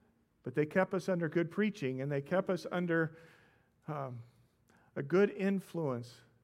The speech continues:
not just educationally, but people that love the Lord. We were part of a Christian Missionary Alliance church, and we'd have missionaries in the home. I remember some of the missionaries that came out to the farm and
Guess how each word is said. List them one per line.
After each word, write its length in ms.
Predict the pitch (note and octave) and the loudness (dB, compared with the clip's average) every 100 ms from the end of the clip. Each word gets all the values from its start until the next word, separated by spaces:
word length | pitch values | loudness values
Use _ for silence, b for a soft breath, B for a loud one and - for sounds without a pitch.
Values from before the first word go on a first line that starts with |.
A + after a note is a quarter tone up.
| - | -2
not 180 | E3 F3+ | -2 2
just 240 | F#3+ - | 0 0
educationally, 840 | F3+ E3 D#3 - E3 E3+ E3 D#3 C3 | 0 0 -2 -2 0 0 -2 -4 -2
but 180 | C#3+ | -4
people 320 | - F#3 - D#3 | -2 -4 -2 -2
that 120 | D3+ | 0
love 300 | C#3+ D3 D3+ | 4 4 2
the 80 | C#3 | 0
Lord. 400 | C3+ C#3 C3 C#3 - b b b b b - | 2 2 0 -4 -18 b b b b b -2
We 80 | D3+ | 0
were 100 | D#3 | 2
part 240 | F3+ F3 | 4 6
of 60 | E3 | 4
a 60 | |
Christian 420 | D#3 F3 E3+ E3+ | 0 0 0 -2
Missionary 400 | D#3+ D#3+ E3 D3+ | -2 -2 0 2
Alliance 380 | D#3+ D#3+ E3+ D#3 | 4 2 0 -4
church, 420 | - F3+ D#3 C#3+ | -2 2 4 2
and 80 | C#3+ | -2
we'd 140 | C#3+ D3+ | 0 2
have 220 | D#3+ D#3 | 2 2
missionaries 500 | F#3+ F#3+ D#3 C3 C3 | 0 0 0 0 0
in 80 | B2 | -4
the 40 | |
home. 200 | C3+ C#3+ | -4 0
I 80 | E3 | 0
remember 420 | F#3 F3 D3+ D3+ B B | 2 6 6 6 B B
some 160 | - F3 | -4 0
of 80 | E3 | 0
the 60 | |
missionaries 480 | E3+ F3+ - D#3+ D3+ | 0 0 0 2 2
that 80 | D#3+ | -2
came 340 | - D#3+ D3+ | -2 0 2
out 260 | D#3 D#3+ F3+ | 4 2 0
to 80 | E3+ | -4
the 100 | C#3+ | -6
farm 500 | - D#3+ D#3+ D#3+ D3+ | -2 2 4 4 2
and 120 | B2+ | -2